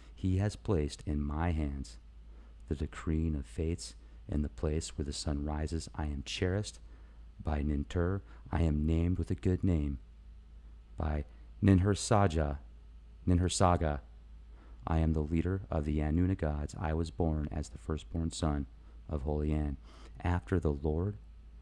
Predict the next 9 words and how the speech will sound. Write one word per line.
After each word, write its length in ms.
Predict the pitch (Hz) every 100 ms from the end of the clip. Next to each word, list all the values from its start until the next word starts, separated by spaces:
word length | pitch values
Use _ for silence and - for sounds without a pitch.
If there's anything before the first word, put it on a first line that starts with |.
| - -
had 160 | - -
proclaimed 600 | - - 85 85 92 -
his 160 | 92 -
greatness, 460 | 87 - 76 - -
after 300 | 87 - 95
the 80 |
great 380 | 87 98 92 -
prince 680 | - - 123 98 - - - - - - - - - - - -
had 220 | - 80